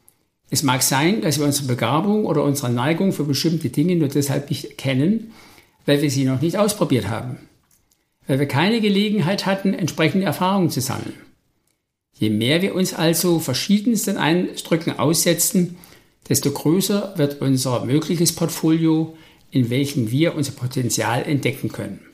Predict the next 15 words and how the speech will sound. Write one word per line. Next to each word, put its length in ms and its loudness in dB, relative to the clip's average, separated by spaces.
Daher 320 2
sollten 380 0
wir, 280 -4
auch 260 2
wenn 160 2
wir 80 0
keine 280 2
konkrete 680 0
Vorstellung 640 0
über 180 0
unsere 320 0
Begabung 540 0
und 160 2
Neigung 520 2
haben, 460 0